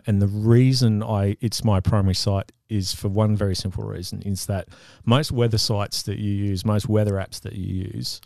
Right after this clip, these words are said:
use the G F S model, which is based on the American Meteorological Service. So it's free, which is why everyone uses it. So even if you're a commercial enterprise,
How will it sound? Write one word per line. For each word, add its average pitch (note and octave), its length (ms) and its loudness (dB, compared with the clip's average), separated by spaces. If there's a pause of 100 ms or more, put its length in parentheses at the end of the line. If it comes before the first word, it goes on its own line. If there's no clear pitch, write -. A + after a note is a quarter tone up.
(540)
use A2+ 460 6
the G#2 420 4
G G#2+ 200 2
F G2 160 -4
S G2+ 220 -4
model, G2 340 0
which G2 240 -6
is G2 340 -2 (240)
based G#2+ 300 -4
on G#2 220 -4
the F#2+ 100 2
American G2 600 -2 (400)
Meteorological G2 720 -2
Service. - 600 -8 (600)
So G#2+ 440 4
it's - 160 -2
free, D3 380 -2 (440)
which - 120 -8
is A2 140 0
why G#2 140 2 (100)
everyone G#2 340 0
uses F#2+ 340 -2
it. E2+ 100 -14 (100)
So - 240 -4
even A#2+ 220 4
if A2 100 0
you're A2+ 140 2
a F#2+ 40 -4
commercial G2+ 460 -2
enterprise, G2+ 680 -4